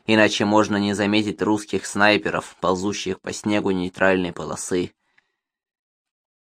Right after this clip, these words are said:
«Я его вижу», прошептал Даниэль. «Тридцать градусов, на балконе.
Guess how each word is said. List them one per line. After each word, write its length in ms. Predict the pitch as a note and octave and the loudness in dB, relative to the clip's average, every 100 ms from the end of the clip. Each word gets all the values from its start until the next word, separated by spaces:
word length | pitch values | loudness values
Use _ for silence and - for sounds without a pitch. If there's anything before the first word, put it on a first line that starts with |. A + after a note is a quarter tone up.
| _ | _
«Я 340 | - C3+ D#3+ | -2 4 6
его 440 | D3+ C#3 C3+ C3+ C#3 | 6 6 4 4 2
вижу», 640 | A#2+ D3+ D#3 G#2 E2+ E2+ - | 2 4 6 4 -2 -8 -10
прошептал 640 | - - - - E2+ E2+ | -10 -8 -8 -4 0 0
Даниэль. 640 | E2+ E2 C#2 D2+ D2+ - - _ _ _ _ | 0 -6 -4 -4 -4 -6 -10 _ _ _ _
«Тридцать 580 | G#2 D#3 D#3 - G#2 - | 4 6 6 2 -2 2
градусов, 840 | F#2 F#2+ F#2 - - - - - - | 4 6 4 0 -8 -12 -16 -16 -6
на 140 | F#2 | -2
балконе. 640 | E2+ F2 - F#2+ F2+ - | 0 0 2 2 2 -4